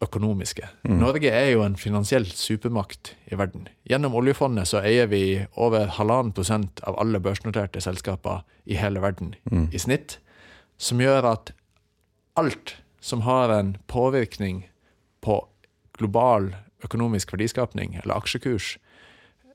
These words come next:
Speaker 1: det er ikke nødvendigvis en-til-en-forhold mellom det, men ta en pandemi, eller hvis klimaendringen gjør at verdensøkonomien krymper,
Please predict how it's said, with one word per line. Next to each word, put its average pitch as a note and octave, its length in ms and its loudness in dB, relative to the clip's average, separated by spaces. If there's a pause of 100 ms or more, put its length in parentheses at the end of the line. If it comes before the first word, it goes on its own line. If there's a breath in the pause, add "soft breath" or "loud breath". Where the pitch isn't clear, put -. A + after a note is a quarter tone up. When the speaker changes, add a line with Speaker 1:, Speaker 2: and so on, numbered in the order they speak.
(140)
Speaker 1:
det - 60 -16
er A2 120 -4
ikke G#2+ 100 2
nødvendigvis G#2 380 0
en-til-en-forhold G#2+ 800 0
mellom F#2 300 -2
det, A#2+ 280 2 (540 soft breath)
men A#2+ 120 0
ta C#3 180 2
en B2+ 100 0
pandemi, B2 800 0 (540)
eller A2+ 180 2
hvis G#2+ 140 -2
klimaendringen G#2+ 960 0 (300)
gjør G#2+ 380 2
at - 160 -6
verdensøkonomien A2 840 -2
krymper, G2+ 460 -2